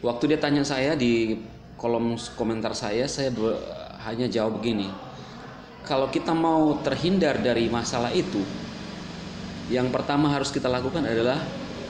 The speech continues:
kita harus pindah dari rumah itu dan tidak tinggal satu rumah dengan mertua dan saudara."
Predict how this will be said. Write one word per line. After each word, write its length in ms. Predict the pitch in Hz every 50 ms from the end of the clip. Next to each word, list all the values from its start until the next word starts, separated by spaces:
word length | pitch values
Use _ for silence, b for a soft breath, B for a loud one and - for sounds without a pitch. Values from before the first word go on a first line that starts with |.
| - - - - - - - - - -
kita 160 | 143 143 -
harus 560 | 151 123 127 120 117 127 151 147 - - - - - - - - - - - - - - - - - - - - - - - - - - - - - - - - - - - - - - - - - - - - - -
pindah 320 | - 123 120 117 110 143 160 151
dari 200 | 135 123 117 123
rumah 240 | 120 123 120 120
itu 320 | 110 101 107 107 - 147 135
dan 240 | 107 104 101 101 107
tidak 240 | 104 104 95 107
tinggal 240 | 110 110 110 110 107
satu 240 | - 107 - 117 110
rumah 240 | 113 117 127 127 113
dengan 320 | 107 104 107 113 113 117
mertua 480 | 113 110 110 - - - 123 123 123 123
dan 320 | 98 92 98 95 95 101
saudara." 480 | - - 113 104 107 - 135 147 -